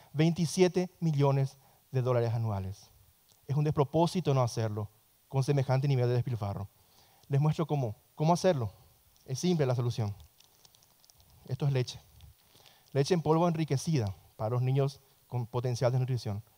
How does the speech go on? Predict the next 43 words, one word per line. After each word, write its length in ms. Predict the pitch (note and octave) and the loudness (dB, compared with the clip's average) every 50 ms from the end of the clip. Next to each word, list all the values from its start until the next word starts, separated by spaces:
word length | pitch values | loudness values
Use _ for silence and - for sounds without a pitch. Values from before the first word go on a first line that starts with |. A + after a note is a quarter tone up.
| _ _ _ _ _ _ _ _ _ _ _ - | _ _ _ _ _ _ _ _ _ _ _ -8
Dos 460 | B2+ B2 D3 E3+ G3 A3+ - - - | 0 4 6 6 6 4 0 -4 -6
kilogramos 500 | - G3 F3+ E3 D#3+ D#3 D3+ E3 E3 D#3 | -2 0 2 4 6 6 6 6 4 2
por 180 | - D3+ C#3+ C3 | 2 2 2 2
mes 500 | B2+ C#3+ D#3 D#3+ - - - - - _ _ _ _ - | 2 2 2 2 0 -6 -16 -20 -20 _ _ _ _ -4
para 200 | - B2 B2 A#2 | -2 0 0 2
cada 200 | C#3+ D3 D3 D3 | 4 4 4 4
niño 320 | D3 D#3+ E3 D#3+ D3 C#3 | 2 2 2 2 2 2
o 40 | C3 | 2
niña 340 | B2+ C#3+ D3+ D3 C3 A#2+ A2+ | 0 0 0 0 0 0 -2
representan 580 | A#2 B2 - C3 A#2+ - C3 B2+ - B2+ B2 A#2+ | -2 -4 -4 -4 -4 -2 -4 -2 0 0 0 0
la 100 | A#2 A#2+ | 0 -2
diferencia. 880 | B2 A#2 - - A#2+ A#2 A#2 A#2+ B2+ A#2+ A2+ A2 - A#2 G#2+ G#2 G#2+ _ _ _ _ _ _ _ _ _ _ _ _ _ _ _ _ _ - | -2 -4 -4 -4 -4 -2 -2 -2 -2 -2 -4 -6 -6 -6 -6 -6 -8 _ _ _ _ _ _ _ _ _ _ _ _ _ _ _ _ _ 0
Novecientos 560 | D3 D#3 D#3+ D#3+ - - F3 F3+ F3 F#3+ - | 2 2 4 2 2 2 0 0 0 0 -2
sesenta 260 | G3 F#3+ G3 F3+ E3 | -2 -2 0 0 2
mil 100 | D#3 D#3+ | 2 4
guaraníes 640 | D#3 F3+ F3+ E3 D3+ D3+ D#3 D#3+ E3 E3+ - - - | 4 4 4 4 4 2 2 2 0 0 -2 -4 -2
al 200 | - C3 C3 D#3 | 0 2 6 6
año 360 | F3+ G3+ G#3 F#3 D3+ C3+ B2 - _ _ _ _ _ - | 6 6 6 4 2 0 0 -4 _ _ _ _ _ -4
para 180 | - A#2+ A#2+ | -2 -2 0
cada 200 | - D3+ D#3 D#3 | 2 2 2 4
niño 340 | D3 E3 F3+ E3+ D3+ C3+ B2+ | 4 2 2 2 2 2 2
o 60 | B2 | 2
cada 180 | - D3 D#3 D3+ | 2 2 4 4
niña 240 | D3+ D#3+ E3+ D#3+ D3 | 2 2 2 2 2
en 60 | C#3 | 2
situación 240 | D3 C#3+ C#3 D3 D#3 | 2 2 2 2 2
de 60 | D#3 | 2
pobreza 340 | E3 D3 C#3 D3 D3+ G3 G3 | 2 2 2 2 2 2 2
representan 400 | G3+ F3+ E3 C#3 D#3+ E3 E3+ F3 | 2 2 2 0 2 2 2 2
la 60 | E3+ | 2
diferencia 420 | F3 D#3+ E3 D3 D#3 E3+ - F#3+ D#3+ | 2 2 2 2 2 2 2 2 2
de 60 | D#3+ | 2
un 80 | E3+ | 2
futuro 340 | E3 F#3 F3+ - F#3 F3+ F3+ | 2 0 2 2 4 4 4
digno 400 | D#3+ F#3 A3+ A#3+ B3 B3+ A#3+ - - - - - - | 4 2 0 0 0 0 0 0 -2 -16 -20 -18 -6
o 120 | - C3+ C#3 | 2 4 6
la 100 | D3 C#3 | 6 6
certeza 580 | - D3 C3+ C3 - - D3 D3 C#3 - D#3 | 4 2 -2 -2 -2 0 0 0 2 2 2
de 60 | D3 C#3+ | 2 4
una 200 | C#3+ D3 C3 B2 | 4 2 2 2
vida 180 | A#2+ B2 B2 | 2 2 0
de 80 | A#2+ A2+ | 0 0
pobreza. 460 | C3 A2+ A2 A2 G#2+ - - B2+ | -2 -2 -2 -4 -6 -8 -10 -16